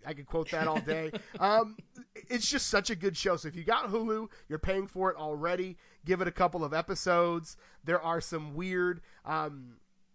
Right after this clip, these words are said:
Speaker 1: there's some, there's, there's some things that you could peg as, um, reflections of our current political climate. I'll just say that and leave it there. But King of the Hill, check it out. I love it. They've got, like, fifteen seasons of just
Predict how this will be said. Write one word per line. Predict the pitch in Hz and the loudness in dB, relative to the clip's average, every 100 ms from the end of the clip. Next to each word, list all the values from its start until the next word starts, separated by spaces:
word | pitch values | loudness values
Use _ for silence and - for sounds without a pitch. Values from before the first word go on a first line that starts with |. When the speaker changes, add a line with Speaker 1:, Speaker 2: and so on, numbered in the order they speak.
| _ | _
Speaker 1:
there's | 196 240 | -6 -6
some, | 262 226 | -6 -2
there's, | 180 208 190 | 2 2 4
there's | 208 233 | 0 0
some | 214 | -4
things | 233 226 | -4 -4
that | 180 170 | -4 -4
you | 214 | -2
could | 180 147 | -4 -2
peg | 185 185 170 151 | 0 0 0 -2
as, | 156 160 160 147 - - - | -2 0 -4 -8 -18 -20 -16
um, | - 143 139 120 110 - _ - | -8 -6 -6 -10 -18 -20 _ -4
reflections | 170 - - 269 - 247 196 | -2 0 2 2 2 -6 -2
of | 196 | 2
our | 185 | 2
current | - - 190 - | 2 2 2 0
political | 165 165 156 131 | -2 -2 -4 -8
climate. | - 120 113 - - | -12 -12 -12 -10 4
I'll | 208 247 | 6 6
just | 214 170 | 2 -6
say | 202 165 156 | -4 -4 -2
that | 165 180 180 - - _ | 2 4 4 -2 -20 _
and | 160 160 160 | -8 -6 -6
leave | 175 160 | -8 -8
it | 143 127 | -12 -4
there. | 170 185 | -2 0
But | 147 143 | -2 -4
King | - 226 | -4 -2
of | 220 | 0
the | |
Hill, | 196 196 190 - - _ - | 2 2 0 -6 -20 _ -6
check | 196 190 | -2 0
it | 185 | 0
out. | 175 170 - | 2 2 0
I | 156 | -2
love | 156 180 185 | 2 2 2
it. | 143 | -4
They've | 147 143 | -6 0
got, | 156 156 | 2 2
like, | 143 131 - _ _ _ | -2 -10 -16 _ _ _
fifteen | - 208 - - 196 190 185 | -6 -6 -6 -10 -8 -8 -10
seasons | - 170 156 185 175 | -10 -12 -6 -6 -6
of | 147 147 | -10 -10
just | 147 139 | -10 -14